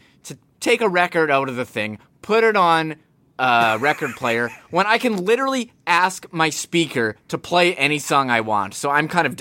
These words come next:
out on vinyl now. Like, what's the point? It's too much of a hassle.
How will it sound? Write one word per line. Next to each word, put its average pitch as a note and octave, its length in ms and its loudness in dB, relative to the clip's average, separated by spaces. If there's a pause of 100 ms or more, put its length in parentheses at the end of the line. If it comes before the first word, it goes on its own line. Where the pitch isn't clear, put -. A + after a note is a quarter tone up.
out A2+ 260 0
on A2 200 -2
vinyl G#2 380 -4
now. G#2 260 -8 (200)
Like, B2+ 160 -4
what's D#3+ 200 0
the - 180 0
point? F4 220 0
It's A#2+ 180 -12
too F3+ 160 -6
much F#3 200 0
of C#3+ 100 0
a G#2+ 60 0
hassle. G#2+ 520 -2